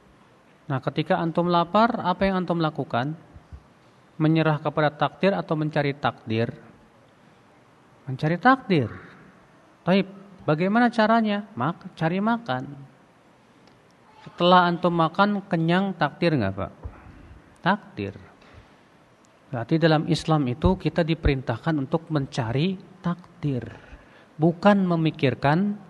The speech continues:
takdir. Karena kalau mikirin takdir, susah,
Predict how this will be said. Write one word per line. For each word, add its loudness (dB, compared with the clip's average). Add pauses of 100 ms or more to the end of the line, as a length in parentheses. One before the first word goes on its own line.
(100)
takdir. -2
Karena -2
kalau 2
mikirin 4
takdir, 0 (320)
susah, -2